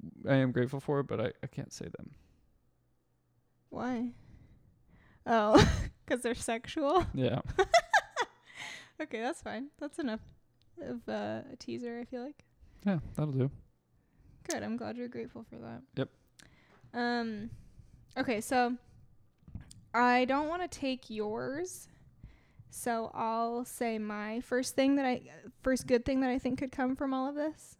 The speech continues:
Speaker 2: like, quarantine and everything. Um, and if you don't say it as your first one, then I'll come back around. Um, but I think that one of the good things that could come from being quarantined and everything being shut down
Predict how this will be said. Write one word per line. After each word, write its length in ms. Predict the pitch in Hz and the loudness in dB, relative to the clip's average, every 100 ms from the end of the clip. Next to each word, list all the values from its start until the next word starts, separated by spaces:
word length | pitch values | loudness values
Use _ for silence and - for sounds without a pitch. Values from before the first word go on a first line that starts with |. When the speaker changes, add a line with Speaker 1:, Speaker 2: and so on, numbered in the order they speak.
| - | -12
Speaker 2:
like, 100 | - | -10
quarantine 460 | - 233 240 254 254 | -4 -4 -2 -2 0
and 160 | 254 | 0
everything. 480 | 254 269 277 311 311 - _ _ - - _ _ | 0 -2 -4 -4 -6 -8 _ _ -20 -20 _ _
Um, 540 | 240 233 226 214 214 233 - - - - - _ _ - - | -2 0 0 -2 -6 -8 -12 -20 -20 -20 -20 _ _ -20 -8
and 140 | 247 | -4
if 100 | 226 | -4
you 120 | 226 220 | -6 -8
don't 180 | 202 247 | -8 -6
say 180 | 226 | -6
it 120 | - - | -6 -6
as 160 | 240 | -10
your 420 | - 113 - - 254 - | -10 -10 -8 -10 -12 -14
first 260 | - - - | -14 -12 -10
one, 140 | 233 | -8
then 120 | 226 | -6
I'll 220 | - 87 - | -8 -10 -10
come 160 | 247 | -10
back 220 | - - - | -12 -12 -14
around. 240 | 180 - - - - - _ 233 | -14 -16 -20 -20 -20 -20 _ 0
Um, 380 | 233 208 226 - - - - - - | 0 0 -10 -14 -18 -20 -20 -6 2
but 160 | 214 - | 2 4
I 380 | 214 226 277 269 | 4 6 4 4
think 340 | - 254 247 | 4 4 4
that 120 | 226 214 | 2 2
one 100 | 233 | 2
of 80 | |
the 80 | 233 | 2
good 180 | 220 220 | 2 2
things 260 | 220 220 214 | 0 0 -2
that 100 | 220 | -2
could 180 | 254 | -2
come 260 | - 226 226 | 2 2 2
from 500 | 226 220 214 214 220 | 2 2 2 -2 -4
being 200 | - 240 | -4 2
quarantined 640 | 330 349 330 320 320 294 | 8 10 8 4 4 6
and 100 | 277 | 6
everything 380 | 220 226 247 226 | 6 6 6 4
being 180 | 220 220 | 2 2
shut 220 | 262 208 | 4 4
down 320 | 226 226 247 | 6 4 4